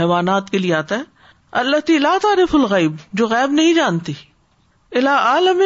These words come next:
ایک ایسی دنیا کی طرف، افضل، جو افضل بھی ہے، وہ اعلیٰ اور بلند بھی ہے، وہ اجل اور زیادہ بزرگی والی بھی ہے۔ یعنی انسان کی قدر و قیمت اس میں ہے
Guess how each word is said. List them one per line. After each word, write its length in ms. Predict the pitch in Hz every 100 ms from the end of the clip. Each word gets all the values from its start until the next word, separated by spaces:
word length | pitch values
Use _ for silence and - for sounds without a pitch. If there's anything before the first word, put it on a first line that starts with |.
| 359
ایک 200 | 262 -
ایسی 360 | 247 285 - 320
دنیا 320 | 285 262 277
کی 140 | 269
طرف، 260 | 240 254 302 -
افضل، 460 | 269 294 262 349 311
جو 100 | 262
افضل 380 | 190 180 165 254
بھی 180 | 269 294
ہے، 100 | 330 381 _ _ _ - - -
وہ 100 | 226 -
اعلیٰ 420 | 247 320 311 277
اور 100 | 208
بلند 540 | 170 185 196 214 277
بھی 200 | 277 285
ہے، 100 | 311 359 _ - - - _
وہ 100 | 233 - _ -
اجل 420 | 202 202 294 359 339 _ _
اور 140 | - 220
زیادہ 420 | 180 196 202 285 302 -
بزرگی 420 | 180 190 202 196
والی 300 | 196 156 151
بھی 140 | 147 151 -
ہے۔ 40 | - _ - - _ _ _
یعنی 380 | 180 175 185 196 196 _ _ -
انسان 600 | 190 180 202 202 254 285
کی 220 | 254 226
قدر 260 | 214 185 185
و 60 | 180
قیمت 460 | - 214 277 285
اس 220 | 190 -
میں 100 | 175
ہے 180 | 160 147